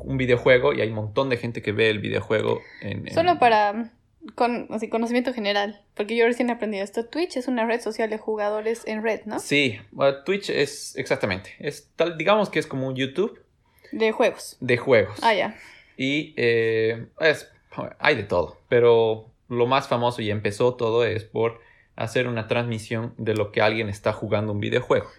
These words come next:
Speaker 2: Y ahí ellos pueden vender productos y es por eso que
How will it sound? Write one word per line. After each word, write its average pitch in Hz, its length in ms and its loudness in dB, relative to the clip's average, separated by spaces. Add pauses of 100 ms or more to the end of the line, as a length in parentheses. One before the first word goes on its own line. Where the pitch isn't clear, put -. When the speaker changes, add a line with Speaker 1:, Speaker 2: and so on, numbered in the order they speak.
Speaker 2:
Y 262 100 4
ahí 277 240 4
ellos 262 240 2
pueden 247 260 -2
vender 220 300 -2
productos 220 580 -4
y 349 40 -6
es 254 100 -8
por 226 120 -2
eso 226 120 -4
que 202 260 -6